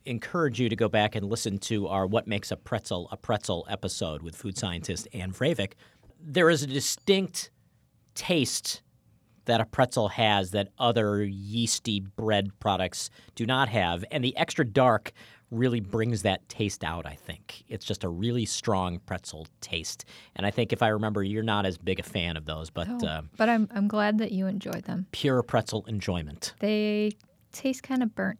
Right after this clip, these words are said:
Speaker 2: to me, but
Speaker 1: And I, I think
Speaker 2: that's
Speaker 1: that's, I think that's fair.
Speaker 2: Yeah. Um, okay, so a little bit more about the company, the Spanuth family,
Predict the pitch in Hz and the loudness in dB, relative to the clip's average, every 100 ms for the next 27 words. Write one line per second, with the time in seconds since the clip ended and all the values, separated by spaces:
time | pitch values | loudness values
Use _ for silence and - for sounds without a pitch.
0 | - - 180 185 180 - - _ - 202 | -10 -10 -6 -4 -6 -8 -20 _ -4 -2
1 | 196 - - 247 190 214 220 208 196 175 | -2 -4 2 4 6 6 6 6 6 6
2 | 156 - - 151 160 113 - 78 80 - | 6 6 0 0 4 2 0 -6 -6 -14
3 | - 95 175 - _ _ - - _ - | -18 -14 -14 -16 _ _ -20 -20 _ 0
4 | 208 175 147 120 104 226 226 - - - | 2 4 4 2 2 2 2 0 -2 0
5 | 247 254 302 330 339 - 254 247 240 233 | 2 6 4 4 2 4 4 6 6 6
6 | 226 196 214 196 190 - - 226 226 277 | 4 4 2 0 0 -6 -4 0 2 2
7 | 277 277 262 214 185 - - - - - | 0 0 2 4 2 2 -6 -6 -8 -6
8 | - 208 320 415 427 - - - - 392 | 2 2 4 4 2 0 -20 -14 -4 -4
9 | 392 403 427 | -2 -4 -6